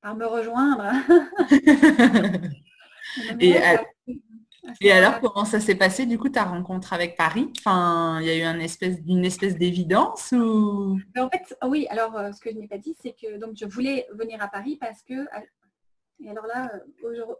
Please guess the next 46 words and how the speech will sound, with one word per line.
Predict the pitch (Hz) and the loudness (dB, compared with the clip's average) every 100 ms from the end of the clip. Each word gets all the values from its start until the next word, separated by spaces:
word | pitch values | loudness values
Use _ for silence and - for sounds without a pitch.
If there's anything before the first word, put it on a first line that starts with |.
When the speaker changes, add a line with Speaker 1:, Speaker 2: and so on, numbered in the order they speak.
| _ | _
Speaker 1:
moi, | 233 269 | -6 -4
je | 262 | -4
comprends | 262 254 - 262 - | -6 -6 -6 -8 -4
évidemment | 277 262 254 247 277 | -4 -2 -2 -2 -2
ce | - | -4
qui | |
me | 233 | -8
passait | 247 247 220 | -8 -10 -10
par | 214 226 | -8 -6
la | 226 | -6
tête | 233 262 254 | -4 -4 -4
et | 226 | -6
me | 226 | -6
passait | 240 240 240 | -8 -8 -8
dans | 233 226 | -8 -10
le | 233 | -12
corps | - 302 262 - | -4 -4 -4 -8
quand | 226 214 208 | -14 -14 -14
je | 233 | -16
disais | 226 226 254 - | -16 -14 -16 -6
ça, | 302 | -4
mais | 254 226 | -4 -6
aujourd'hui, | 220 226 226 226 277 | -6 -6 -8 -4 -6
c'est | 254 202 | -6 -12
l'inverse. | 196 202 - - _ _ - - - - | -14 -12 -14 -16 _ _ -20 -20 -18 -8
Mais, | 240 247 247 | -4 -4 -4
euh, | 233 240 233 233 - - - - | -6 -6 -6 -10 -18 -20 -20 -14
Speaker 2:
<laughs> | - | -10
Speaker 1:
euh, | 277 - 220 - 233 247 453 226 - _ _ | -10 -10 -16 -18 _ -20 -20 -16 -16 _ _
ce | - | -20
qui | - 262 | -12 -10
se | |
passait, | 285 277 349 | -6 -4 -4
c'est | 349 269 | -4 -6
que, | 254 240 233 226 - _ - | -6 -6 -4 -4 -6 _ -14
donc, | 220 | -10
moi, | 226 302 | -4 -4
je | |
venais | 294 285 | -2 -4
régulièrement | 262 220 226 240 240 254 | -2 -6 -6 -6 -4 -4
à | 240 | -4
Paris | 233 269 | -6 -8
pour | 262 202 | -10 -12
voir | 208 220 | -12 -12
des | 208 | -12
concerts. | _ 214 - 269 | _ -20 -14 -12